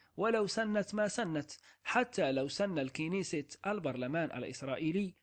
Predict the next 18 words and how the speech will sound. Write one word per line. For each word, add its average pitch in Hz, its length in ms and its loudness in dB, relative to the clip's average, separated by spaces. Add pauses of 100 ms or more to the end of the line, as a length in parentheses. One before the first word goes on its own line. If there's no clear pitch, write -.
(100)
في - 260 2
ألف 233 160 0
تسعمائة 170 560 -4
وثمانين 143 880 0 (260)
قانون 220 560 4
القدس 190 600 0 (140)
باعتبار 196 640 4
القدس 190 440 -2
عاصمة 165 680 -2
لإسرائيل، 151 840 0 (260)
فهذا 208 580 4
يدور 156 460 2
في 139 180 0
فلك 170 340 0
التشريع 147 540 -6
الإلهي، 147 600 2 (380)
إلا 277 440 6
أن 226 320 4